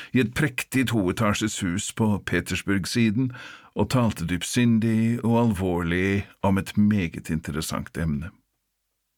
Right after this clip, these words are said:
Alle tre tilhørte de høyeste rangklasser. De satt i hver sin prektige, bløte lenestol og nippet under samtalen, stille og hyggelig, til champagnen.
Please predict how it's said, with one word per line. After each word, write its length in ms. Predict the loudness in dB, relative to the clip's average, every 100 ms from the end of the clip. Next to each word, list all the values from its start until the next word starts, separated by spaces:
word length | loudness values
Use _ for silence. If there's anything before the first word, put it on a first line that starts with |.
| _ _ _ -16 -14 -14 -4 2
Alle 220 | 4 2
tre 220 | 2 2 4
tilhørte 760 | 2 2 2 0 0 2 2 4
de 160 | 2
høyeste 400 | 4 2 0 0 0
rangklasser. 640 | 0 -4 -6 -6 -10 -12 _ _ _ _ -20 -20 -2
De 100 | 0
satt 240 | 2 2 2
i 60 |
hver 220 | 4 2 2
sin 240 | 0 0 0
prektige, 500 | 0 -2 -2 2 2 2
bløte 460 | 2 2 0 -2
lenestol 800 | 2 2 2 -2 -2 0 2 2
og 100 | 2 2
nippet 360 | 0 -2 0 2
under 160 | 2
samtalen, 640 | 2 0 2 2 2 0 -2
stille 440 | 0 2 2 2
og 100 | 2 2
hyggelig, 600 | 2 0 0 0 0 -2
til 160 | -2
champagnen. 680 | -2 -2 -2 -4 -4 -6 -6